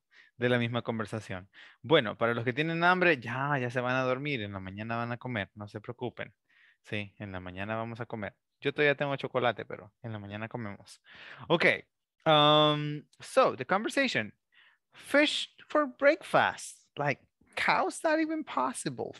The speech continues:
Fish for breakfast? This is how it goes. Sarah and Kumiko are the two people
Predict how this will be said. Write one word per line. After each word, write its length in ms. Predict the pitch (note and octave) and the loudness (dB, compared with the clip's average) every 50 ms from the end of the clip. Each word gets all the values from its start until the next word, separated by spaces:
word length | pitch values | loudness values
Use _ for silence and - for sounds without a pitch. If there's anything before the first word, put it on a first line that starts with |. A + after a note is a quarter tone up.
| _ - | _ -6
Fish 220 | F3+ G3 - - | -6 -6 -6 -6
for 200 | - - F3+ D#3 | -12 -10 -10 -10
breakfast? 720 | D3 B2 B2 D#3+ - - - - F#4+ G4 G4 - - - _ _ _ - - - - - - - - - _ _ _ _ _ _ _ _ _ C3+ | -2 0 0 0 0 -2 -6 -2 0 0 0 -2 -8 -14 _ _ _ -20 -20 -20 -20 -20 -20 -20 -20 -20 _ _ _ _ _ _ _ _ _ -12
This 280 | A#2+ B2 A3+ B3 - | 2 4 4 4 4
is 140 | C#4+ B3+ - | 2 -2 0
how 160 | - A3 G#3 | 0 0 0
it 120 | F3+ C#3+ A#2+ | 0 -2 -2
goes. 340 | A2 F2 - - - - - _ _ _ _ _ _ | -6 -8 -8 -10 -16 -18 -18 _ _ _ _ _ _
Sarah 400 | _ - - G#3 A#3 B3 C4 B3+ - | _ -4 0 2 4 6 6 4 4
and 200 | G3+ F#3 F3+ E3 | 2 0 0 0
Kumiko 400 | - F#3+ F#3 F#3+ F#3 - G3 F3+ - | -4 -4 -4 -4 0 0 0 2 4
are 140 | D3 D#3 D#3 | 2 2 2
the 80 | D#3 | 0
two 160 | D3+ - F3 | -6 -8 -8
people 400 | D3 E3 D#3+ D3+ D#3 D#3 D3+ _ | -6 -6 -4 -2 -2 -2 -2 _